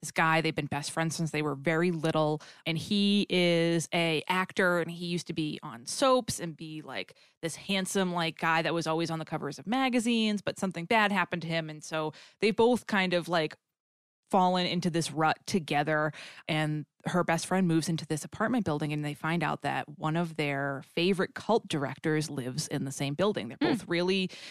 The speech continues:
Speaker 1: into movies. She's really obsessed with horror movies, so she knows everything about this guy, and this director is kind of surprised that these two youngins, like, know all of the, this director's, like, in his seventies, and he hasn't worked in a really long time, and he's kinda surprised that these two people know,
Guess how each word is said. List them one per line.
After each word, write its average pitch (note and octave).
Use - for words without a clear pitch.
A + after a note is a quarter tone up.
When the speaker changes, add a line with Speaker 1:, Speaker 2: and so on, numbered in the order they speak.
Speaker 1:
into A#3+
movies. G3+
She's E3
really F3+
obsessed E3
with D#3+
horror D#3+
movies, D3+
so D3
she G3+
knows F#3+
everything F3
about D#3
this E3
guy, D3
and D3
this D3+
director F3+
is E3
kind D#3
of -
surprised F#3
that E3
these F3
two G3+
youngins, F#3+
like, F#3
know F#3+
all F#3
of -
the, F3+
this F3+
director's, G3
like, D#3
in D#3+
his D#3+
seventies, D3+
and D3
he D3
hasn't E3
worked D3
in C#3+
a C#3+
really D3
long D3
time, D3
and D3
he's D3
kinda D3
surprised D#3+
that C#3+
these D3
two -
people D#3+
know, D3+